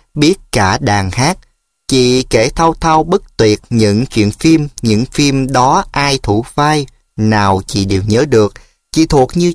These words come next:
cháu tên của những đào kép như Cơ Lát Gấp, Đào Gác Bô. Dưới trần đời này, Cơ Lát Gấp, Gác Bô là sự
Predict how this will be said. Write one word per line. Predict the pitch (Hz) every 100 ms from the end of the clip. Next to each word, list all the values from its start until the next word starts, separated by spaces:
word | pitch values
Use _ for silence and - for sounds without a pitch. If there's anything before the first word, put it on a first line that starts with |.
| -
cháu | 175 170 214 -
tên | 175 170
của | -
những | 120 110 139
đào | 117 98 -
kép | 135 175 -
như | 139 143 135 127 _
Cơ | - 131
Lát | 131 165 -
Gấp, | 151 190 _ _ _ _ -
Đào | 127 113 107 107
Gác | 139 - 139
Bô. | 139 135 131 - _ _ _ _ _ _ _ _ _ _ _ _ _ _ _ _ _ -
Dưới | 165 185 196 233
trần | 156 131
đời | 127 120
này, | 127 120 113 _ -
Cơ | 147
Lát | 156 - -
Gấp, | 196 - _ _ _ _ _ -
Gác | 156 202 -
Bô | 143 143 131 -
là | 123 117
sự | - 117